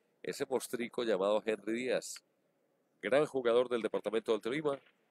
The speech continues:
contra este gran jugador del departamento de Antioquia. Ahí está este hombre haciendo carambolas y de gran calidad, carambolas de gran factura.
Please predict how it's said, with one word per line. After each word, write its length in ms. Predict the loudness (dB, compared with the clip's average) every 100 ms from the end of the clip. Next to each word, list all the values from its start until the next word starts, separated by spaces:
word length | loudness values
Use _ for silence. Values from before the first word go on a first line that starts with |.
| _ _ _
contra 360 | -10 -8 0 2
este 260 | 0 -2 -2
gran 180 | 0
jugador 460 | -2 -2 0 2 2
del 100 | -2
departamento 640 | -4 -6 -6 -6 -2 -2
de 100 | -2
Antioquia. 500 | -4 -2 -2 -2 -8 -8 _ _ _ _ _ _ _ _ -20 -18 -18 -18 -16 -18 -16 -20 -14 -4
Ahí 120 | -4
está 180 | 2 0
este 180 | 4
hombre 240 | 4 6 4
haciendo 380 | 2 -2 2 2
carambolas 640 | 4 4 4 6 4 2 -8
y 160 | -4 2
de 140 | 2
gran 300 | 4 4 2
calidad, 580 | 2 4 8 8 8 6 -6 -20 -20 -20 -20 _ _
carambolas 500 | -2 0 2 4 4
de 480 | 4 2 2 0 -2
gran 240 | 2 0
factura. 480 | 2 -4 -4 -12 -14